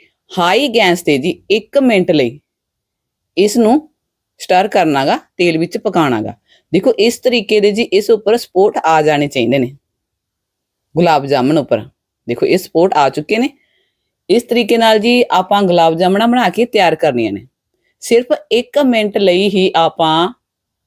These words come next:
medium to high ਗੈਸ ਤੇ ਹੀ ਇਸ ਨੂੰ ਫਰਾਈ ਕਰਨਾ ਗਾ, ਸਿਰਫ ਇੱਕ ਮਿੰਟ ਲਈ। ਇੱਕ ਮਿੰਟ ਤੋਂ ਬਾਅਦ ਜੀ ਆਪਾਂ ਇਸ ਨੂੰ ਲਗਭਗ ਦਸ ਤੋਂ ਬਾਰਾਂ ਮਿੰਟਾਂ ਲਈ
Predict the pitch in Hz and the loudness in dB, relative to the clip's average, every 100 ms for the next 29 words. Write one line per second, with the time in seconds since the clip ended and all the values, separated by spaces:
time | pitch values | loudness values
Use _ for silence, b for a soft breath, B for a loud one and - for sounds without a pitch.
0 | _ _ _ _ - 185 202 240 269 262 | _ _ _ _ 0 2 2 2 0 2
1 | 196 196 208 185 170 190 175 156 156 160 | 2 2 2 0 2 2 0 -2 -2 0
2 | 170 165 147 175 - 170 202 _ _ _ | 0 0 0 -4 -2 -2 -2 _ _ _
3 | - 165 123 135 135 143 160 220 240 240 | -2 0 0 0 0 2 2 0 0 -2
4 | - 175 175 151 127 123 113 _ b b | -2 -2 0 0 -2 -2 -4 _ b b
5 | b - 233 262 302 269 262 247 254 262 | b -4 -2 0 0 2 2 0 2 2
6 | 220 160 147 156 190 226 - 147 147 160 | 2 2 2 2 0 -2 -2 -4 -4 -4
7 | 151 - 151 190 208 160 143 - _ _ | -4 -2 -4 -2 0 0 -2 -8 _ _
8 | _ _ _ _ _ _ _ - 165 185 | _ _ _ _ _ _ _ -4 2 2
9 | 180 - 233 180 165 143 160 180 - 233 | 0 -2 0 2 0 0 0 0 -4 0
10 | 254 208 147 156 160 233 240 190 175 175 | 0 0 2 2 2 2 2 0 0 0
11 | 147 127 | 2 -2